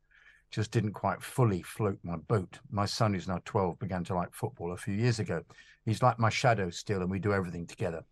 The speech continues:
Back in late twenty twenty, he wanted to watch Premier League matches on T Vs. He's becoming a Man United fan.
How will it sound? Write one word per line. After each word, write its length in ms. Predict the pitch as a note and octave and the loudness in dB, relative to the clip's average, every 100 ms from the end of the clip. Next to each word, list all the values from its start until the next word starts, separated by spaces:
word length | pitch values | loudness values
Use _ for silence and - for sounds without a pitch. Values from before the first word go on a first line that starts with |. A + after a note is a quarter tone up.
| - | -2
Back 220 | G#2+ - | 0 0
in 100 | F#2 | -2
late 180 | F#2+ - | -2 -4
twenty 300 | G2 F2 E2+ | -6 -6 -4
twenty, 420 | - G#2 F#2 F2+ - - - | -2 -2 -2 -8 -10 -20 -6
he 80 | A2+ | -2
wanted 260 | G2+ G2 G2+ | 0 0 -2
to 80 | G2+ | 0
watch 260 | G2 - | -2 -4
Premier 300 | - A2 F#2+ | 0 0 2
League 220 | F#2+ G2 G2 | 0 -2 -2
matches 400 | F#2+ - F#2+ F#2 | -4 -4 -4 -2
on 140 | F2 | -2
T 260 | D#2+ A2 F#2+ | -2 -2 0
Vs. 380 | F#2+ F2+ E2+ | 0 -2 -4
He's 120 | - F2 | -6 -4
becoming 440 | A#2+ A#2 B2+ B2+ | -2 2 4 6
a 40 | C#3+ | 6
Man 260 | B2+ F3+ | 6 8
United 500 | F#3+ G#3+ A#3+ - - | 8 8 8 6 -4
fan. 460 | - - A#3 A3 F#3+ | -10 -2 2 2 2